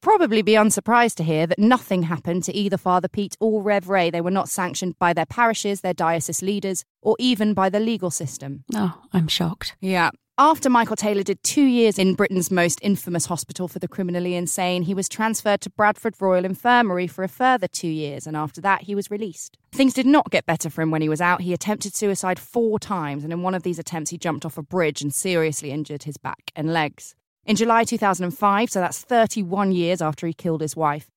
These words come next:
Speaker 1: Michael Taylor found himself in even more trouble.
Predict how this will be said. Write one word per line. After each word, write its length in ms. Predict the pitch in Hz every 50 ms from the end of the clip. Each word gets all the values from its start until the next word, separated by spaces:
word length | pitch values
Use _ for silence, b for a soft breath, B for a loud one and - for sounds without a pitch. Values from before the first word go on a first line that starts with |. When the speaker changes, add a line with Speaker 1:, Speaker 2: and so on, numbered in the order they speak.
| _ -
Speaker 1:
Michael 300 | 196 196 214 220 - 240
Taylor 340 | - - 208 196 185 185 180 - _
found 240 | - - 208 208 208
himself 460 | 208 226 202 - 170 147 147 151 -
in 120 | - 190 190
even 300 | 151 185 185 165 202 202
more 180 | 208 190 175
trouble. 460 | 175 - - 196 185 156 151 147 143